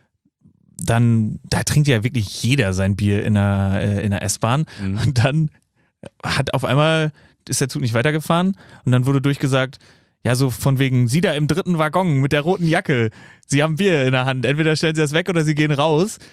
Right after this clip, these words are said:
Speaker 1: Und ich dachte schon, das kann doch gar nicht sein. Ich hab nicht mitgekriegt, was war das. Waren, ich hab dann zwei Typen gesehen, die ein Bier hatten, aber das war
Speaker 2: Ja.
Speaker 1: scheinbar nicht die beiden, die bei, die er meinte. Ähm,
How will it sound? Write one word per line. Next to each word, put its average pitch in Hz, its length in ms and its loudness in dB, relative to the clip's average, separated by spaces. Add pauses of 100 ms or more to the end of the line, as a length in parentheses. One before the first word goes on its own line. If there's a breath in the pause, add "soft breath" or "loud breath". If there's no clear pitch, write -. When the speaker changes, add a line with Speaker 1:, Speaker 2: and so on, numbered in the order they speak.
(240 loud breath)
Speaker 1:
Und 165 160 -12 (260)
ich - 140 -8
dachte - 260 -4
schon, 233 80 -8
das 220 140 -6
kann 135 160 -2
doch 127 100 0
gar 117 140 0
nicht 113 120 0
sein. 156 300 0
Ich 135 140 -2
hab 151 80 -2
nicht 156 160 2
mitgekriegt, 151 420 0
was 131 140 0
war 147 120 2
das. 156 120 0
Waren, 143 160 0
ich 101 360 -4
hab 170 120 -2
dann 175 140 0
zwei 147 160 0
Typen 165 220 -2
gesehen, 147 260 2
die 143 80 2
ein 131 60 0
Bier 117 160 2
hatten, 156 340 0
aber 127 140 0
das 123 120 -2
war 131 100 2
Speaker 2:
Ja. 107 60 -2
Speaker 1:
scheinbar 135 220 0
nicht 165 260 0
die 127 100 2
beiden, 113 540 -2
die 139 140 0
bei, 117 340 0
die 120 140 -2
er 117 80 0
meinte. 147 420 2 (500 loud breath)
Ähm, 127 260 0